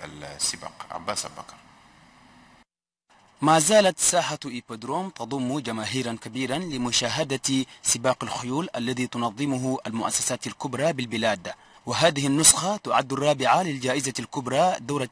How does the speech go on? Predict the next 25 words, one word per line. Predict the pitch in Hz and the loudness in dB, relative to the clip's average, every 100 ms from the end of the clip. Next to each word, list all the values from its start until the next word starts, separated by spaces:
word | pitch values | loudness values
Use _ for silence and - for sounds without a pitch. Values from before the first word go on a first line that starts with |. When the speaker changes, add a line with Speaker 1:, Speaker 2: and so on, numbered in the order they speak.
| 123 | -4
Speaker 2:
هذا | 117 113 | -4 2
العام. | 104 123 110 92 - _ _ | 6 6 4 -4 -12 _ _
سباق | - 156 160 214 196 | 2 4 8 8 6
لقي | 185 185 175 156 | 2 2 2 -2
تشجيع | 139 117 131 | -2 -2 -2
الجماهير، | 123 117 120 107 107 110 104 | -4 -2 -4 -4 -6 -8 -8
مما | 113 143 131 | -4 0 2
يرفع | 123 - 107 117 | 2 0 2 2
معنويات | 175 135 107 113 117 120 - | 2 2 2 0 -4 -4 -4
أصحاب | 98 - 127 | -4 -4 -4
الخيول | 117 - 127 147 185 - | -6 -6 -2 0 -2 -4
أثناء | - 139 139 | -6 0 2
السباق. | - - 127 113 - 101 - _ _ | 2 2 4 2 2 -6 -8 _ _
ففي | - 147 165 | -4 2 6
هذه | 170 202 175 | 6 6 4
المرة، | 165 190 170 185 | 4 4 6 4
حيث | - 131 | 2 -4
قسم | 139 160 - 139 131 185 | -2 2 4 4 4 2
سباق | 190 135 123 127 160 | 2 2 2 0 -2
الجائزة | 127 120 113 123 | -2 -4 -4 -8
الكبرى | 117 - 143 127 | -10 -8 -8 -4
إلى | 170 143 131 | -4 -2 0
ستة | - 135 127 120 | -2 -4 -6 -4
مجموعات | 120 110 117 110 123 - | -4 -4 2 4 4 0
متسابقة | 170 151 123 - 135 117 - 170 | -6 -2 4 6 4 0 2 2